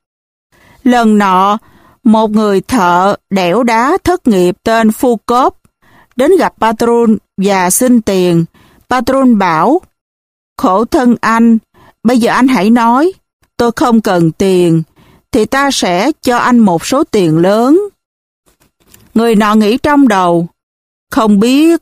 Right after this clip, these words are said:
cái trò gì đây." Nghĩ thế nhưng anh không nói ra. Patron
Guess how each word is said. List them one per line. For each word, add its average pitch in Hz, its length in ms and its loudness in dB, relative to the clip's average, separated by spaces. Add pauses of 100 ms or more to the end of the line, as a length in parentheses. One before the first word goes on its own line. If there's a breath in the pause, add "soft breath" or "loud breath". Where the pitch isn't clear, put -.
cái 302 140 -2
trò 175 300 -2
gì 175 380 0
đây." 233 300 0 (800)
Nghĩ 208 200 0
thế 339 220 0
nhưng 269 260 2
anh 254 180 2
không 247 240 0
nói 254 260 2
ra. 240 380 -2 (760)
Patron 269 640 0